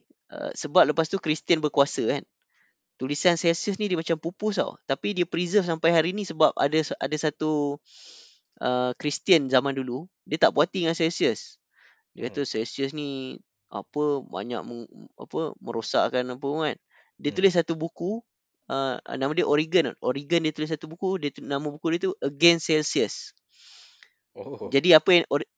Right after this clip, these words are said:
Speaker 1: apa yang Origen buat, dia ambil buku Celsius tu, setiap paragraf lah, verbatim lah.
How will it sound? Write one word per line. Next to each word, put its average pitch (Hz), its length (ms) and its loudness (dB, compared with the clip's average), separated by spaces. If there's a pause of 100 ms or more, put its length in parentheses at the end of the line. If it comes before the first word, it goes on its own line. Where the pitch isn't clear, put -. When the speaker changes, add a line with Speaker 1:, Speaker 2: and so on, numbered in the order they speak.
Speaker 1:
apa - 180 0
yang 185 140 4
Origen 151 400 2
buat, 127 240 4 (600)
dia 131 180 4
ambil 165 240 4
buku 151 260 -6
Celsius 160 460 0
tu, 220 160 -4 (640)
setiap - 360 0
paragraf 175 360 2
lah, 147 100 6
verbatim 160 540 2
lah. - 120 -4